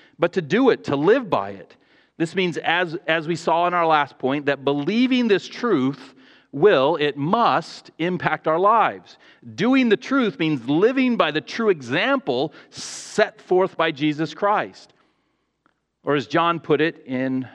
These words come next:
First John two six, "Whoever says he abides in him,"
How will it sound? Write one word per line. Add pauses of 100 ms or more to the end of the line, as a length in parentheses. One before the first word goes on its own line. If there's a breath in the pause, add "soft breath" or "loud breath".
(100)
First
John
two
six, (220)
"Whoever
says
he
abides
in
him,"